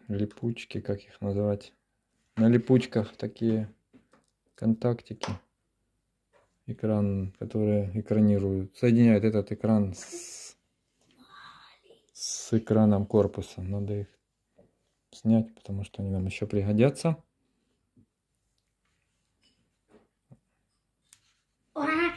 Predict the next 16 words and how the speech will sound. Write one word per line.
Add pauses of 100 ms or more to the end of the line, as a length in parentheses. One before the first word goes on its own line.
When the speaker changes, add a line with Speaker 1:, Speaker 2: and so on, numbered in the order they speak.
Speaker 2:
Что
ты
там
при- (920)
Speaker 1:
Также
купили
вот
такой
клей, (1120)
специальный
для
приклеивания (1300)
этих, (140)
э,
дисплеев. (880)
Он